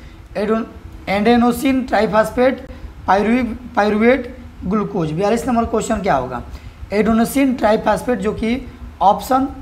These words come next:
ऑप्शन बी को जाएगा right answer मेरे दोस्त, ऑप्शन बी को। चलिए बाबू, चैनल पर नए, चैनल को सब्सक्राइब करना नहीं भूलेंगे। तैंतालीस नंबर question आपके screen पर, किडनी का कार्य नहीं है रक्तचाप का विनिमयन,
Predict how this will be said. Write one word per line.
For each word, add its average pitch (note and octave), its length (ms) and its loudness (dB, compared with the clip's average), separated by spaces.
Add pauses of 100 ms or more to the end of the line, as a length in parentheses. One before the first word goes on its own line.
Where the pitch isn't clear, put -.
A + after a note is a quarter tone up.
(320)
ऑप्शन G#3+ 340 4
बी G3+ 300 2
को C#4 140 0
जाएगा G#3 220 4
right G#3 180 -2
answer G#3 200 -2
मेरे G#3+ 160 0
दोस्त, B3+ 300 0
ऑप्शन F#3 360 -2
बी F3 100 -2
को। D#3+ 140 -6
चलिए A3+ 280 0
बाबू, A#3+ 360 4 (280)
चैनल A3+ 200 4
पर A#3+ 120 -2
नए, A#3 160 4
चैनल A3+ 200 0
को A#3 80 -4
सब्सक्राइब A3 480 -2
करना A3 160 0
नहीं F#3+ 160 -4
भूलेंगे। D3+ 360 -2 (880)
तैंतालीस A#3 420 4
नंबर B3 160 2
question A#3 320 -2
आपके F#3+ 320 2
screen G3+ 280 -2
पर, C3+ 120 -4 (400)
किडनी B3 380 4
का C4+ 140 6
कार्य A3+ 380 2
नहीं F3+ 360 -2
है C#3 220 -4 (240)
रक्तचाप A#3 600 2
का A3 80 6
विनिमयन, A3 600 6